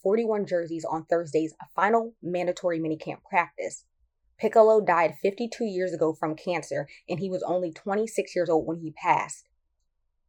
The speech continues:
His number forty-one jersey is retired, and every year the Bears give out the Brian Piccolo Award, which honors one veteran and one rookie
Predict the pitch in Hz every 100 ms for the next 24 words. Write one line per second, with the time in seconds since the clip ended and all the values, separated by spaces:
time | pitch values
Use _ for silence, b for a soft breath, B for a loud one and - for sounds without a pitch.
0 | _ _ _ _ _ _ _ _ _ -
1 | 202 196 196 190 - 202 190 175 170 165
2 | 180 175 175 175 214 214 220 208 190 156
3 | 160 - - 165 - 185 202 254 214 180
4 | 156 160 b _ 185 180 185 180 180 175
5 | 165 160 160 160 B 156 180 196 190 202
6 | - 165 151 147 160 220 220 214 160 170
7 | - 170 180 170 160 156 202 247 214 185
8 | 180 196 226 _ _ 180 160 156 160 220
9 | 208 208 196 180